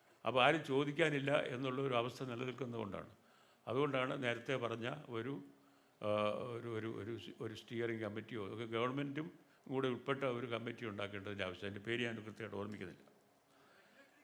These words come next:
റെഗുലേറ്ററി കൗൺസിൽ, കറക്റ്റ്, thank you. റെഗുലേറ്ററി കൗൺസിൽ, ഒരു റെഗുലേറ്ററി ബോഡി ഉണ്ടാക്കണം.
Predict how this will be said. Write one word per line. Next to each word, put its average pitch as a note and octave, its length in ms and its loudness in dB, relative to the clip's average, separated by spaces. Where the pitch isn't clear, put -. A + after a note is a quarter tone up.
റെഗുലേറ്ററി D3 600 6
കൗൺസിൽ, F#2+ 440 -4
കറക്റ്റ്, F#2+ 360 -4
thank G2 180 -6
you. E2+ 80 -8
റെഗുലേറ്ററി A2+ 500 -2
കൗൺസിൽ, E2+ 360 -6
ഒരു B2 200 -4
റെഗുലേറ്ററി C#3 640 -4
ബോഡി A2+ 320 0
ഉണ്ടാക്കണം. F#2+ 560 -4